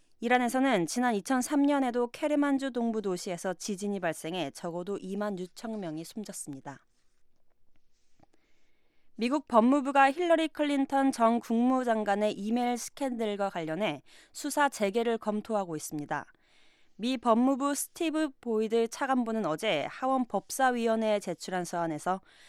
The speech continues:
제프 세션스 법무장관이 연방 검찰에 개인 이메일을 이용한 클린턴 전 장관의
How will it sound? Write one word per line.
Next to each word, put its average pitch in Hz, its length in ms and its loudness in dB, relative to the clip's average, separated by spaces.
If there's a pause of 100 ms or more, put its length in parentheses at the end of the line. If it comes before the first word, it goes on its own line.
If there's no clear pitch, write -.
(240)
제프 220 320 0
세션스 247 580 -2
법무장관이 214 880 2
연방 196 440 2
검찰에 180 680 -4
개인 226 380 0
이메일을 233 540 0
이용한 202 340 0
클린턴 285 560 -2
전 214 340 0
장관의 180 560 -2